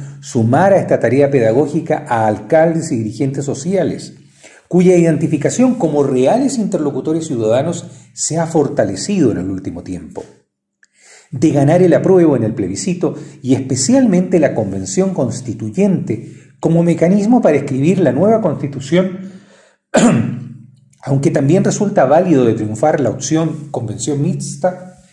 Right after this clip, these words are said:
el segundo lugar en nuestro orden de prelación debe ocuparlo la formación de los candidatos a constituyentes.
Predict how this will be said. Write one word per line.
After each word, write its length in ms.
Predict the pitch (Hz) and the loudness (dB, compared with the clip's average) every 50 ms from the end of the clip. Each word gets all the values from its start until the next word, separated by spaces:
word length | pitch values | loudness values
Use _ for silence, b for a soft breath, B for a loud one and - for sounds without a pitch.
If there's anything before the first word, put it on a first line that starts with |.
| B B B B B B | B B B B B B
el 220 | - 180 170 170 | -2 0 0 2
segundo 420 | - - 196 175 190 247 254 254 269 | 2 2 2 2 4 4 4 4 4
lugar 280 | 233 196 160 180 190 | 4 4 4 4 4
en 120 | 196 180 165 | 2 2 2
nuestro 340 | 165 151 - - - 139 135 | 0 -2 -2 0 2 4 4
orden 240 | 151 165 185 196 180 | 4 4 2 2 2
de 80 | 160 - | 2 2
prelación 480 | 147 131 120 117 113 - - 185 190 | 2 0 0 -2 -2 0 0 0 2
debe 160 | 185 185 175 | 2 4 4
ocuparlo 480 | 170 - - 143 - 156 165 165 175 165 | 4 2 0 0 0 0 0 2 2 0
la 80 | 156 - | 0 0
formación 680 | - - 139 127 117 110 110 110 - - 175 208 214 | 0 0 -2 0 0 -2 -2 -2 -4 -2 -2 0 2
de 80 | 208 208 | 2 2
los 180 | 185 143 - | 2 2 0
candidatos 720 | - - 120 107 104 98 - 104 156 226 240 233 185 - - | -2 -2 -2 -2 -4 -6 -2 2 2 2 2 2 -2 -2 -2
a 80 | 117 - | -6 -6
constituyentes. 1120 | 104 101 95 - - - - - 95 90 87 85 80 80 80 85 - - - - - _ | -8 -10 -10 -12 -12 -14 -12 -10 -10 -10 -8 -10 -10 -12 -14 -14 -16 -16 -16 -18 -20 _